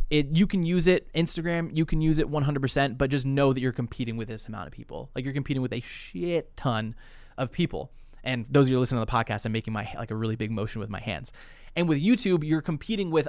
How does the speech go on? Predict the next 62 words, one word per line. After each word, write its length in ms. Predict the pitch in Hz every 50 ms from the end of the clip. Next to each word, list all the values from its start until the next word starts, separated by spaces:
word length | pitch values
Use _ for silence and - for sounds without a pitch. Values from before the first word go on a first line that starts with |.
| -
I 80 | 160 160
promise 420 | 156 - - 196 190 196 190 -
you, 100 | 196 175
like, 220 | 147 135 120 - -
go 140 | 151 160
do 120 | 175 180 196
this. 160 | 190 165 -
Like, 120 | 202 113
if 60 | 127 147
you 40 |
don't, 180 | 190 220 190 - -
if 140 | - 143 139
you 60 | 180
don't 120 | 190 175 156
believe 220 | 160 165 185 185
me, 80 | 196 190
if 80 | 170
you 40 | 165
don't 120 | 165 160
trust 220 | 156 - 165 - -
me, 140 | 185 190 214 - - - - - - 139
go 200 | 131 160 180 202
to 80 | 214
YouTube 400 | 214 185 190 202 165 - 190 156
right 140 | 151 156 175
now, 240 | 160 127 110 113 - - - - - - - - - - - - - - - - -
type 280 | - - - 202 175 -
in 180 | 165 156 151 135 - - - -
"living 400 | - 147 170 202 202 233 226 214
in 340 | - 151 151 151 160 175 175 -
insert 320 | - 151 160 - - 180 -
your 140 | 147 143 127
city." 360 | - - 127 135 180 220 247 - - - - - - -
And 200 | - 165 160 151
when 160 | 135 151 175 208
you 100 | 220 220
scroll 320 | - - - 175 170 175
down 200 | 160 160 160 156
that 160 | 143 127 -
page, 280 | - - 139 156 170 156
that 160 | 123 - -
first 240 | - 131 135 - -
page, 320 | 123 127 165 196 196 - - - _ - - - - - - - _ - - -
you 220 | 139 156 196 208
are 200 | 214 202 180 170
gonna 340 | - - 156 143 170 165 151
find 340 | - - 151 147 139 131 117
pretty 200 | - 160 165 147
much 180 | 135 113 -
nobody. 360 | - 120 104 92 113 - - -
Like, 180 | - 147 135 165
you 60 | 170
might 240 | 160 180 170 160 151
be 80 | 156
s-, 140 | 147 - -
find, 180 | 135 143 143 -
if 140 | - 147 -
it's 120 | 190 - -
a 40 |
larger 460 | 139 123 120 120 120 117 127 120 127 120
market, 300 | 113 113 117 - 117 -
obviously 400 | - 117 113 113 113 - 120 110